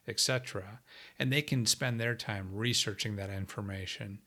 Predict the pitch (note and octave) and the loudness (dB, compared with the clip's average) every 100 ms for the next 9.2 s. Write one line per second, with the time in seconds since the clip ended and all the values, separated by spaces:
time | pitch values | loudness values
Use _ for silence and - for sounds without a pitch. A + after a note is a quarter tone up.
0 | - - - - A2+ C#3+ F3+ C#3+ A#2 G#2+ | -20 -20 -18 -6 0 2 4 2 2 0
1 | G2+ A2+ G2 G2+ - D3+ C#3+ C3 A2 A2+ | -2 -2 -2 2 4 4 2 0 -2 0
2 | G2+ G2 - - A2+ G2+ G2+ G2+ F#2+ - | 0 0 -4 -2 0 0 -4 -6 -8 -6
3 | G#2 G2 F#2+ - - D#3 D3+ D3 C#3+ C#3+ | -6 -6 -6 -8 -4 0 2 2 -2 -6
4 | - - - - - A2+ A2 G#2 G2+ G2 | -10 -18 -18 -20 -4 -2 0 -2 -2 -4
5 | F#2+ F2+ G2 - _ _ - A2 A2 G2+ | -6 -8 -10 -14 _ _ -6 0 0 0
6 | - A2 G#2+ - G#2+ G2 A#2 G#2 G2+ - | -2 0 0 0 0 -2 -2 -2 -2 -4
7 | - G#2+ G2 G2 C3 A#2 - B2 A#2 A2+ | -4 -4 -4 -4 -2 -2 -2 -2 -2 -2
8 | A#2+ A2+ A2 G#2+ - - - - - G#2+ | -4 -4 -4 -6 -10 -20 -20 -14 -4 0
9 | G2+ G2 | 0 -2